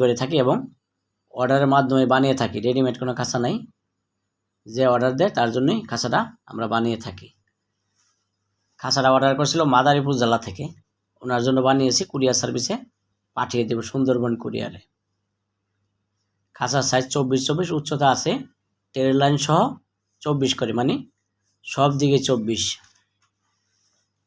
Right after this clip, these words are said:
গ্যাপ দেওয়া হয়েছে দেড় ইঞ্চি, নিচের তলা দেওয়া হয়েছে পৌনে এক ইঞ্চি, পায়া দেওয়া হয়েছে ছয় ইঞ্চি, টেরের লাইন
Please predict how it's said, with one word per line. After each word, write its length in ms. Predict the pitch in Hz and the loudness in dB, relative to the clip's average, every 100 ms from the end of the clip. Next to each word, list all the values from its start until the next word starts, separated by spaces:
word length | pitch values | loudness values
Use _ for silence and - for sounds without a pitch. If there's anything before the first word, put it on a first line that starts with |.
| _ _ _ _ _ _ 107 | _ _ _ _ _ _ -10
গ্যাপ 240 | 107 123 | -4 -2
দেওয়া 140 | 127 139 | 0 2
হয়েছে 160 | 135 131 | 2 2
দেড় 160 | 131 131 | 2 2
ইঞ্চি, 240 | 127 - 247 262 _ _ | 2 -2 -2 -8 _ _
নিচের 260 | 123 120 - | -4 -4 -4
তলা 180 | 139 139 127 | 0 2 4
দেওয়া 140 | 123 | 2
হয়েছে 200 | 120 190 262 - _ _ _ _ _ - | 0 -2 -4 -10 _ _ _ _ _ -4
পৌনে 200 | 147 147 | 0 0
এক 80 | 135 135 | 0 -2
ইঞ্চি, 200 | 117 - 202 | -2 -2 -4
পায়া 200 | - 135 135 | -2 0 2
দেওয়া 140 | 131 123 | 2 2
হয়েছে 220 | 120 196 269 - _ _ _ _ _ _ _ | 0 -2 -4 -10 _ _ _ _ _ _ _
ছয় 340 | - - 131 135 | -10 0 4 4
ইঞ্চি, 280 | 113 - 98 | 2 -2 -6
টেরের 200 | 90 127 131 | -4 0 2
লাইন 120 | 131 | 2